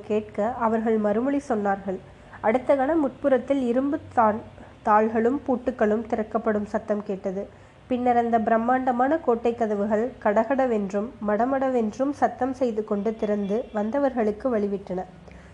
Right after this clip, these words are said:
கொடிபிடித்த இரு வீரர்களையும் முன்னால்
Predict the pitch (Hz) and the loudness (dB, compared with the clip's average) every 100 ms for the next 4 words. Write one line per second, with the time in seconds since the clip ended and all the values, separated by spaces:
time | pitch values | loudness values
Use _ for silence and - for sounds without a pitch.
0 | - - 254 311 320 339 370 330 262 277 | -4 2 2 2 -2 0 2 2 4 2
1 | 262 254 247 262 240 240 269 247 220 226 | 2 2 2 2 2 2 0 2 0 2
2 | 233 | 2